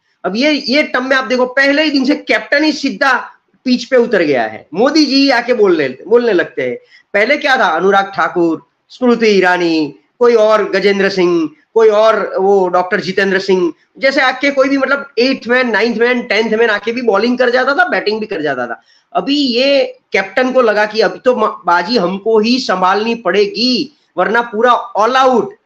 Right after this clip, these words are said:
अभी जो हुआ है उसकी जगह all out हो जाएंगे, पता नहीं चलेगा। So overall देश में भी आप देखो तो देखिए,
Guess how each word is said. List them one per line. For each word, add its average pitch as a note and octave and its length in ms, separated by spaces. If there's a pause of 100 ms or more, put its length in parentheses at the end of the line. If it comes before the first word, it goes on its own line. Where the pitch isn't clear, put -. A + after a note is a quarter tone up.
(140)
अभी F3+ 220
जो A#3 160
हुआ A3 260
है A#3 100
उसकी A#3 280
जगह A3+ 160
all G3+ 220
out B3+ 200
हो G#3+ 120
जाएंगे, A3 300
पता E3+ 280
नहीं D#3+ 180
चलेगा। B2+ 460 (380)
So D#4+ 60
overall C#4+ 400
देश G3+ 260
में C4+ 120
भी D4 120
आप C#4+ 120
देखो A#3 380
तो C4 340 (120)
देखिए, B3 360